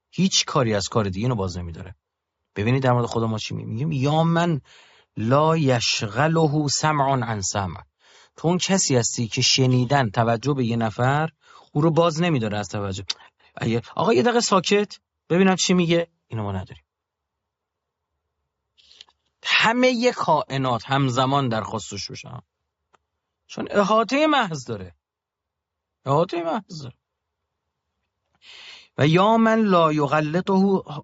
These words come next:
یغلطه السائلون، و ای کسی که این خواسته ها، این آقا نمی‌دونم یه ب-، سوپرمارکتی می‌ری ده نفر یه چیز می‌خواد، میگه: «آقا ساکت نوبتی، من قاطی می‌کنیم ما.» حاجات اشتباه نشه. <laughs> میگه: «آقا وایسا دونه دونه.»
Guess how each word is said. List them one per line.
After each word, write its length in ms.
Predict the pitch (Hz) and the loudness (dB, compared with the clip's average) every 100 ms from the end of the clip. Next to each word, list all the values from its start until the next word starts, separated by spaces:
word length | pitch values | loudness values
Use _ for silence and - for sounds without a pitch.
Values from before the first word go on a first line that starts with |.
| _ - | _ -4
یغلطه 600 | 135 156 160 185 190 165 | 0 0 0 0 0 0
السائلون، 720 | 147 - 120 104 107 98 90 _ _ _ _ | -2 0 0 0 -4 -6 -8 _ _ _ _
و 60 | - - | -12 -2
ای 180 | 185 196 - | -2 0 0
کسی 360 | 208 - 131 | 0 -2 -4
که 320 | 113 117 110 101 - _ _ | -4 -4 -6 -8 -18 _ _
این 180 | 180 202 | 0 2
خواسته 540 | - 143 135 - - | 2 2 2 0 0
ها، 560 | 127 151 175 151 139 131 _ - _ _ | 2 4 4 2 2 -2 _ -20 _ _
این 160 | 180 | 0
آقا 220 | 170 151 165 | 2 2 2
نمی‌دونم 420 | 165 165 156 147 - 113 | 2 2 0 -2 -6 -4
یه 100 | 143 | -2
ب-، 200 | 165 - | 0 -2
سوپرمارکتی 640 | 127 - 143 139 131 135 165 | -2 0 2 2 2 0 0
می‌ری 460 | 180 151 151 - 113 _ - | 0 0 -2 -6 -14 _ -2
ده 200 | 156 175 | 0 2
نفر 320 | 170 - 160 | 0 0 0
یه 60 | 156 | -2
چیز 140 | 151 | -4
می‌خواد، 200 | 147 160 | -4 -2
میگه: 140 | 175 202 | 0 4
«آقا 180 | 226 | 4
ساکت 400 | 233 226 196 220 | 4 2 2 2
نوبتی، 340 | 196 135 110 - _ _ _ _ _ _ _ | 4 2 0 -8 _ _ _ _ _ _ _
من 120 | - 147 | -6 -2
قاطی 320 | 156 143 135 | 0 0 0
می‌کنیم 320 | 104 98 95 | -2 -4 -8
ما.» 160 | 87 - _ _ _ _ _ - 101 107 _ _ _ _ - | -10 -16 _ _ _ _ _ -12 -10 -10 _ _ _ _ -4
حاجات 300 | 107 107 117 | -2 0 2
اشتباه 360 | 117 - 101 101 | 0 2 2 2
نشه. 260 | 95 - | 0 -4
<laughs> 1000 | 117 110 135 - _ _ _ _ _ _ - | -8 -8 -10 -12 _ _ _ _ _ _ 0
میگه: 140 | 156 | 2
«آقا 160 | 190 202 | 4 4
وایسا 340 | 208 214 233 | 4 4 2
دونه 360 | 196 196 196 190 | 4 4 4 2
دونه.» 400 | 147 117 95 | 0 -2 -4